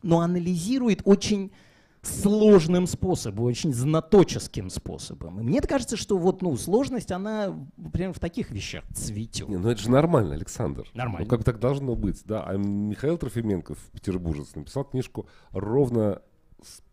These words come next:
Speaker 2: почти такую же, только совсем наоборот, где он описывает историю страны в пятидесяти фильмах, э, про фильмах, про, про фильмы тоже большинство людей, присутствующих здесь, ну,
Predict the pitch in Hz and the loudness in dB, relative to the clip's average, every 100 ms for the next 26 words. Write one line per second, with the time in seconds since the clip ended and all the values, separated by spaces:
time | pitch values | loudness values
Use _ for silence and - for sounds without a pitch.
0 | _ - 113 - 120 101 170 165 113 98 | _ 0 0 -2 -6 -6 -2 -4 -4 -10
1 | - 101 131 113 95 92 76 62 - - | -12 -8 -8 -6 -4 -4 -4 -8 -18 -20
2 | - - - _ 95 98 120 110 101 104 | -20 -20 -20 _ -10 -4 -2 0 -4 -6
3 | 101 87 92 - 98 90 - 98 110 147 | -10 -10 -10 -4 -4 -4 -2 -2 0 -2
4 | - - 98 82 - 92 - 135 110 87 | -6 -14 -14 -16 -16 -16 -14 -12 -12 -14
5 | - - - - - 101 92 90 82 78 | -18 -20 -14 -14 -10 -4 -2 -2 -2 -6
6 | - 92 92 117 101 85 - - 78 76 | -6 -2 -2 0 -2 -2 -8 -20 -20 -20
7 | 76 85 - - 101 - 101 92 - 95 | -12 -8 -6 -2 -2 0 -2 -2 0 -2
8 | 82 80 - 92 - 98 87 - - 90 | -2 -8 -10 -12 -4 -2 -2 -4 -10 -8
9 | 92 - - 90 - 92 87 123 - - | -6 -8 -12 -14 -12 -10 -6 -6 -8 -18
10 | _ 95 | _ -16